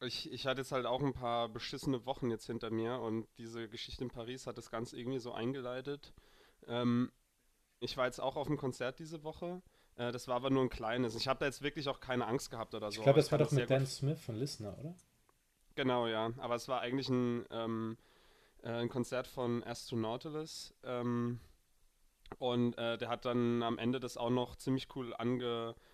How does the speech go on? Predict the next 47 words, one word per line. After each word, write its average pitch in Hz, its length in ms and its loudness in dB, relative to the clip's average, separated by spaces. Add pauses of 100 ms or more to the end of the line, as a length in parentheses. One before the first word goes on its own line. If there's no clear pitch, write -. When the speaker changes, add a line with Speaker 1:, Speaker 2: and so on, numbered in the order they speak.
(460)
Speaker 1:
angesprochen, 131 600 2
das 120 140 0
ganze 120 320 -2
Thema 120 460 -2
halt, 113 320 -6
wie 113 580 -4 (600)
scheiße 120 420 -2
sich 120 200 -8
grad 117 200 -2
alle 113 160 -4
fühlen 113 460 -2
und 110 120 0
so. 117 160 -8
Und 110 120 -2
er 110 80 -8
hat 113 120 -6
also, 123 480 0
ähm, 120 280 0
als 117 240 -6
zweite 123 300 -2
Zugabe 135 440 -2
war 123 120 2
das 120 120 -6
ein 120 80 0
Freestyle 120 500 -4
von 113 200 -4
ihm. 120 320 -2 (400)
Und 113 160 2
da 117 100 -2
hat 117 140 -4
er 120 120 -2
halt, 120 140 -2
also 117 140 -4
es 127 100 -8
war 131 100 4
so 135 80 0
eine 135 80 8
Mischung 147 280 4
aus 131 200 -2
Freestyle-Rap 156 760 -2
und 123 180 -2
Poetry 135 440 -4
Slam, 113 400 -4
aber 110 180 -4
das 113 160 -6
war 127 100 -2
ziemlich 143 280 -2